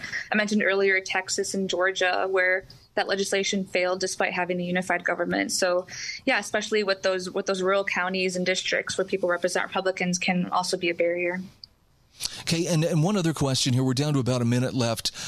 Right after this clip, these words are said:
Speaker 2: Um, Miranda,
Speaker 1: Mm-hmm.
Speaker 2: Where, where does it go once the, once they have a degree of school choice? Does that mean that the issue is settled, or are, are people still pushing? There's more that we wanna see. We wanna see,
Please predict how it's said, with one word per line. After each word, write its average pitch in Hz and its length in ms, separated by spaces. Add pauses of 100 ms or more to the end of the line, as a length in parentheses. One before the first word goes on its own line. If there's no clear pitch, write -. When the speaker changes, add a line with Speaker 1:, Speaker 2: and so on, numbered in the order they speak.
(180)
Speaker 2:
Um, 120 280
Miranda, 139 520 (340)
Speaker 1:
Mm-hmm. 196 160
Speaker 2:
Where, 190 160
where 147 220
does 247 160
it 170 180
go 127 200
once 117 380
the, - 120
once 165 300
they 190 160
have 135 500 (300)
a 151 60
degree 131 420
of 127 80
school 127 280
choice? 113 360
Does 104 180
that 185 220
mean 185 200
that 160 140
the 135 160
issue 135 300
is 123 80
settled, 127 420 (280)
or 127 320
are, 135 360
are 123 60
people 175 320
still - 180
pushing? 147 320
There's 131 220
more 151 260
that 160 80
we 143 140
wanna 131 240
see. 139 340
We 123 120
wanna 117 260
see, 123 400